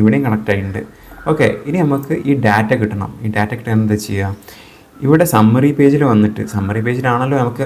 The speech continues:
ഡാറ്റ വേണ്ടത്. ഇവിടെ ഒരു പുതിയ പ്രോപ്പർട്ടി ആഡ് ചെയ്യണം. പ്ലസ് പുതിയ പ്രോപ്പർട്ടി ആഡ് ചെയ്യുക. ഇവിടെ വളരെയധികം ശ്രദ്ധിക്കണം. നമ്മൾ ഇതിന് മുന്നൊക്കെ എടുത്തത് നമ്പറും ടെക്സ്റ്റും ഡേറ്റും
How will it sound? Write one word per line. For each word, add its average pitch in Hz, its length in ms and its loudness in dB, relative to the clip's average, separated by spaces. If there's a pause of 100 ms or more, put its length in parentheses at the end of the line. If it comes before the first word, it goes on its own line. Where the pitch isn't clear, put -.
(120)
ഡാറ്റ 107 220 0 (120)
വേണ്ടത്. 101 360 2 (460)
ഇവിടെ 180 180 0
ഒരു - 120 -2
പുതിയ 135 240 4
പ്രോപ്പർട്ടി 117 400 0
ആഡ് 104 100 2
ചെയ്യണം. 98 220 -2 (180)
പ്ലസ് 113 260 -2 (340)
പുതിയ 107 220 2
പ്രോപ്പർട്ടി 107 360 0
ആഡ് 101 120 2
ചെയ്യുക. 98 380 -2 (280)
ഇവിടെ 117 200 4
വളരെയധികം 120 460 2
ശ്രദ്ധിക്കണം. 107 420 0 (640)
നമ്മൾ 123 180 4
ഇതിന് 120 200 4
മുന്നൊക്കെ 113 340 2
എടുത്തത് 117 260 0 (140)
നമ്പറും 107 400 2 (120)
ടെക്സ്റ്റും 107 400 -2 (120)
ഡേറ്റും 104 380 0